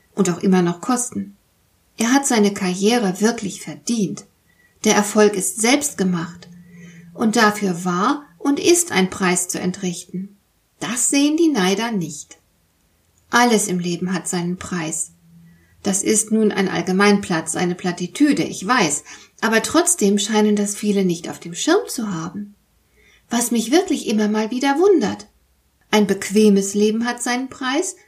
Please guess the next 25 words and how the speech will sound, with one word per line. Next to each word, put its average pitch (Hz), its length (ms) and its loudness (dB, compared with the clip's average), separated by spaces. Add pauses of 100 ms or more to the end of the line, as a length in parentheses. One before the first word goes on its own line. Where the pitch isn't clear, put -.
(240)
und 240 160 -4
ein 202 100 0
erfolgreiches 180 880 -6
auch. 226 440 -6 (1040)
Viele 349 340 6
suchen 302 360 2
sich 240 240 -6
einen 180 240 -2
Job 285 320 0 (560)
und 247 240 0
hoffen 254 280 0
auf - 180 -4
ein - 160 -4
schönes 262 420 0
und 240 100 -4
erfolgreiches 214 720 -2
Berufsleben. 190 840 0 (720)
Aber 190 420 2 (500)
wo 220 220 4
soll 208 300 6
denn 226 180 0
solch 175 300 0
ein 185 140 -2
Leben 165 280 -4
herkommen? 208 680 -2